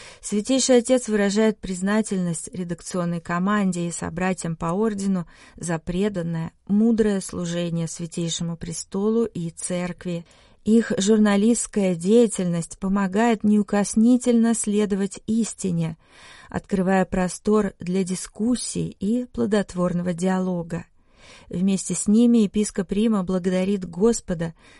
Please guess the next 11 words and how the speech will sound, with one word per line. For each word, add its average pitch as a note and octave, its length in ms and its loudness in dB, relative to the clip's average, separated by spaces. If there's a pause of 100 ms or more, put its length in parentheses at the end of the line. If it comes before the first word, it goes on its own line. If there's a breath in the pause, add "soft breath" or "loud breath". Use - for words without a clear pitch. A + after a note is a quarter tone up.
за F#3+ 280 0
сто G#3+ 340 2
семьдесят F#3+ 560 -2
пять F#3+ 400 -4
лет, G#3+ 360 2 (280 loud breath)
в - 80 -20
течение B3 480 4
которых A3+ 520 4
журнал G3+ 520 0
подружески G3+ 880 -2
сопровождал F#3 960 -2